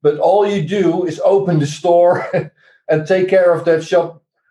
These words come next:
until we can elect a new one. Now, the reason he resigned is because of a ten-year-long tax f-,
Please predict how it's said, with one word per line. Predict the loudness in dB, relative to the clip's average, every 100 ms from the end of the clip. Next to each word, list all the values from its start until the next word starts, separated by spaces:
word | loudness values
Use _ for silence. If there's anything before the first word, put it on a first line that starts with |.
| -4
until | -4 0 0
we | 0 0
can | 2
elect | 2 2 0 0
a |
new | 0 0 0
one. | 0 -2 -2 -8 _ _ _ _
Now, | -2
the | 0 0
reason | 0 -2 -2 -2
he | -2
resigned | -2 -4 0 0 2 -2 -8 _ _ _
is | -8
because | -6 -2 0 2
of | 0 -2
a | -2 -6 _ _ _
ten-year-long | 0 0 2 2 2 2 2 4 2 0 -6 _ _ _ _
tax | -2 0 -4 -16
f-, | -18 -20 _ _